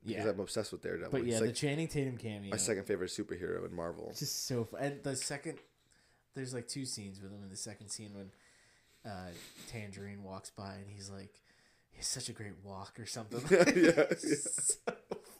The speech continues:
Speaker 2: funny. Uh, just so out of nowhere. Like, what? Like,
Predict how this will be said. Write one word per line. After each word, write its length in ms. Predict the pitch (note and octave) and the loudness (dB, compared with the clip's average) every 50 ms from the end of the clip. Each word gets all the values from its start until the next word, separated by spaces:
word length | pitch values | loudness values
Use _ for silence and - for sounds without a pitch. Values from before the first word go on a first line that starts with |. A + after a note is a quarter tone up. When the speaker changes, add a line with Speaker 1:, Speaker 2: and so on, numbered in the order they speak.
| _ _ - - | _ _ -16 -10
Speaker 2:
funny. 320 | C#3+ B2 A#2 A#2 G#2 G2+ - _ _ - - - - - - - A4 - - - C#4 - - | -8 -6 -4 -4 -4 -6 -8 _ _ -14 -12 -8 -6 -2 6 6 6 6 6 -8 -10 -6 0
Uh, 360 | F3 F#3 F3+ F3+ F#3 F3+ F3 | 4 6 8 10 10 10 8
just 300 | E3+ F3 F#3 F3+ - - | 6 4 0 0 0 4
so 240 | - E3 E3+ F#3 - - | 6 8 8 8 8 8
out 200 | D3+ D3+ D#3 D#3 | 10 10 10 10
of 160 | D3+ C#3+ C3 B2+ | 8 4 2 2
nowhere. 480 | B2+ C#3 C#3 C3+ B2 A#2 A2 A2 A2 | 2 4 6 4 4 4 2 -2 -2
Like, 200 | A2+ A#2 A#2 A#2 B2 A#2 A2+ A2+ | -2 -2 -2 -4 -4 -8 -8 -6
what? 380 | A2+ A#2+ D3 F#3+ - - - | -4 0 2 2 2 2 0
Like, 220 | G#3 F3 E3 E3 | 0 0 0 0